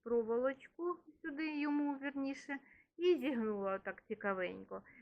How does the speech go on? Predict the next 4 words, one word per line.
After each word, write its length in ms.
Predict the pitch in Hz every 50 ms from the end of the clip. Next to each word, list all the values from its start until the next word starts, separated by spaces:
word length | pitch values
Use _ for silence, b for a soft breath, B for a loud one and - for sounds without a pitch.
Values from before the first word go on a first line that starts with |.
| B B
І 100 | 247 226
кінчик 500 | - - 294 294 277 277 - 240 220 -
тканинкою 920 | - - - 220 214 220 233 254 269 302 311 - 330 320 311 311 311 311
завершила, 840 | 285 311 311 285 294 302 302 311 294 - - - 302 294 285 277 277